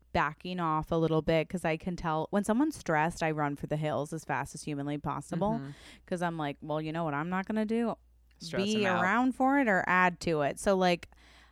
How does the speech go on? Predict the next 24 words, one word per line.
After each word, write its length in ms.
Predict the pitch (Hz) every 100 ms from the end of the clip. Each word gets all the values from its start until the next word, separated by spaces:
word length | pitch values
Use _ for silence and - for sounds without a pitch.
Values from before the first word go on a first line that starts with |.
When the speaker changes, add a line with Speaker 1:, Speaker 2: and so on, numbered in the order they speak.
| _ _
Speaker 1:
uh, 60 | - -
but 300 | 196 202 -
then 120 | 202
again, 360 | 190 170 185 175
I'm 140 | 170
sure, 280 | 170 - 180
like, 300 | 170 170 - -
na-, 240 | 180 175
he, 260 | 170 190 180 - 185
he 180 | 170 185
might 220 | 180 175
say, 160 | - 170
or 100 | 165
someone 300 | 175 170 170
might 200 | 165 165
say, 180 | 170 170
which 160 | 180
is 100 | 196
why 120 | 214
I 40 | 233
was 80 | 220
trying 240 | 180 170
to 60 | 165
be 380 | 160 156 151